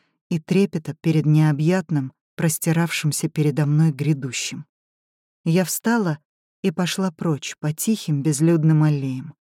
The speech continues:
Я думала про завершившуюся ночь, про Лидзе, его ласковую настойчивость. Только вчера я была девственницей,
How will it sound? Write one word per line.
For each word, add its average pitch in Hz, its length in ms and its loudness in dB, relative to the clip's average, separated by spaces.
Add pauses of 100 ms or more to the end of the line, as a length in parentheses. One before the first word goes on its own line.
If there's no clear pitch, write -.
(320)
Я 180 200 2
думала 175 380 4
про 175 180 0
завершившуюся 170 960 0
ночь, 147 400 0 (320)
про 185 300 0 (100)
Лидзе, 175 680 2 (100)
его 151 320 2
ласковую 156 540 2
настойчивость. 151 960 -2 (720)
Только 185 320 2
вчера 202 320 -2
я 165 220 0
была 160 260 0
девственницей, - 920 -6